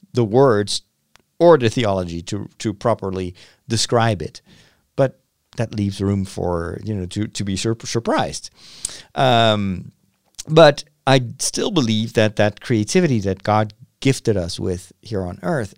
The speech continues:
is still going to be part of our, of, of who we are in,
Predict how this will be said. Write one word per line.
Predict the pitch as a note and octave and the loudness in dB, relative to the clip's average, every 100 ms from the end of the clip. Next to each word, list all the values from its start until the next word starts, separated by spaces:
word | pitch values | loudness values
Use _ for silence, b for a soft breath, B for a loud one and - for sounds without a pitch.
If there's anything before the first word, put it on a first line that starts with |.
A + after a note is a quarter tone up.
| - | -6
is | C#3 - - - | -6 -6 -10 -16
still | - - G3+ | -8 -4 -4
going | C3 A2+ | -4 -6
to | - | -8
be | G2+ | -10
part | F#2+ - G#2+ G#2+ - | -10 -6 -4 -4 -6
of | A2 G2 G#2+ | -8 -8 -6
our, | G#2+ G2 F#2+ b b b b b b b b b b b b b b _ | -4 -2 -4 b b b b b b b b b b b b b b _
of, | - A2+ - | -4 -2 0
of | A#2+ | 0
who | G2+ | 2
we | C#3 B2 A#2+ | 2 2 2
are | - F#3+ A2+ - _ _ _ | 0 -2 -2 -4 _ _ _
in, | C3 B2 A#2 A2 A2 A2 | -4 -2 -2 -2 -4 -6